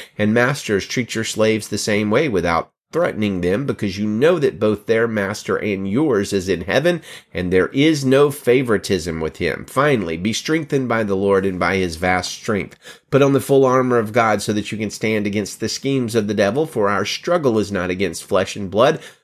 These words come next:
but against the rulers, against the authorities, against the cosmic powers of this darkness, against evil spiritual forces in the heavens. For this reason, take up the full armor of God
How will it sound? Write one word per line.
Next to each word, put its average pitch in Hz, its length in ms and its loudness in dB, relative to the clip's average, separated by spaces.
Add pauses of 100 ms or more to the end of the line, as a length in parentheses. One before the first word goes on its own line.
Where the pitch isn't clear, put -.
but 117 100 2
against 127 340 2
the 135 100 2
rulers, 123 580 0
against 120 340 -2
the 131 120 2
authorities, 107 640 0
against 113 360 -2
the 117 80 -6
cosmic 143 560 -6
powers 185 480 0
of 160 120 -2
this 170 160 -2
darkness, 113 520 0 (300)
against 131 380 2
evil 185 360 2
spiritual 196 800 0
forces 160 560 -4
in 160 120 -2
the 139 80 0
heavens. 131 500 -2 (300)
For 113 100 2
this 120 280 2
reason, 98 340 -2
take 104 240 0
up 117 120 -6
the 110 80 -8
full 120 280 2
armor 104 320 0
of 92 160 -4
God 101 320 2